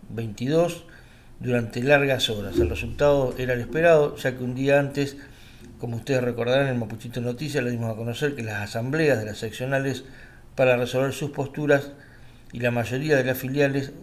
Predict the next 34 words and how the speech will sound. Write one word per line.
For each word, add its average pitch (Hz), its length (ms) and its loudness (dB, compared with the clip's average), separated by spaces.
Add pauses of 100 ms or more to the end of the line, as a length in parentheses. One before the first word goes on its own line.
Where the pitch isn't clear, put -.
(260)
se 123 100 -8
decidió 120 500 -4
por 127 140 0
la 117 60 4
aceptación 117 640 -4
de 117 60 -4
la 113 60 -2
última 110 360 -6
propuesta 110 360 -8
salarial. 104 580 -8 (500)
Doce 156 400 -2
seccionales 139 800 0
llegaron 123 320 0
al 117 80 -4
Congreso 135 480 -4
con 120 140 -2
el 113 60 -4
mandato 120 380 -4
de 117 60 2
aceptar 147 560 2 (400)
la 120 100 -2
oferta 131 600 0
formalizada 123 760 0
por 123 140 -2
el 113 60 -4
Ministerio 120 360 -4
de 117 60 0
Educación. 127 560 -2 (480)
El 117 120 -6
Congreso 131 680 -2 (480)
se 143 160 -8
compone, 131 480 0
recordamos, 113 500 0
de 127 320 -4